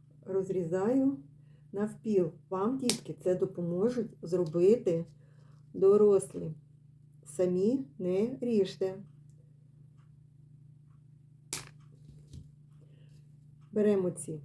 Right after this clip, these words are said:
палички і приклеїмо ось так, там, де ватка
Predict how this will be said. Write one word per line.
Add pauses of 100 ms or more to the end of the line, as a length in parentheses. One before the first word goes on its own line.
палички (480)
і (1400)
приклеїмо (1500)
ось
так,
там,
де (680)
ватка